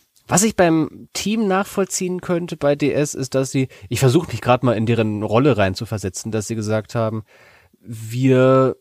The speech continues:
messen ja nicht das ganze Auto aus, wir erfahren über die Reifen jetzt nicht, wie effizient das Auto auf der Runde vorher war,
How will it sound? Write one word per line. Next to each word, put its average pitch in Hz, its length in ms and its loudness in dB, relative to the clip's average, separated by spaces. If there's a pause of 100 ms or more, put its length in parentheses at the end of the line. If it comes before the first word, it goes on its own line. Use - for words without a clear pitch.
(280)
messen 127 480 -2
ja 165 560 0 (140)
nicht 139 1000 -4
das 123 180 -6
ganze 123 400 2
Auto 226 320 2
aus, 254 840 0
wir 127 440 -4
erfahren 143 640 0
über 127 140 0
die 123 100 2
Reifen 135 340 2
jetzt 113 160 0
nicht, 131 220 -4
wie - 80 -6
effizient 170 480 -2
das 165 100 0
Auto 156 300 -2
auf - 120 -4
der 135 120 -2
Runde 135 280 -6
vorher 127 440 -2
war, 120 240 0